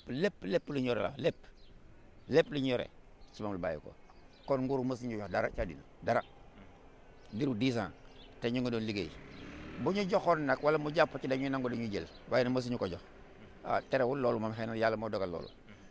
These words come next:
Nguur gi bees bi itam, lii bind ay lettre ak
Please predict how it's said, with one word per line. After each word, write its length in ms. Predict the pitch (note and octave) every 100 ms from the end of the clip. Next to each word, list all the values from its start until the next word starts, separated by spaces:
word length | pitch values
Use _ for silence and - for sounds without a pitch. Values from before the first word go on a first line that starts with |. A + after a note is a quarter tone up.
| - D3
Nguur 260 | G3 G3
gi 80 | F#3
bees 240 | D#3+ D#3
bi 180 | C#3 C3+
itam, 140 | C#3 G2+ - - - - - - - - - - - - - - - - - - - - - - -
lii 400 | C3 E3+ D3+ - - - - - - - - - - - -
bind 380 | A2 A2 G#3 F3
ay 180 | C#3+ D3
lettre 280 | D3 C3+
ak 80 | C3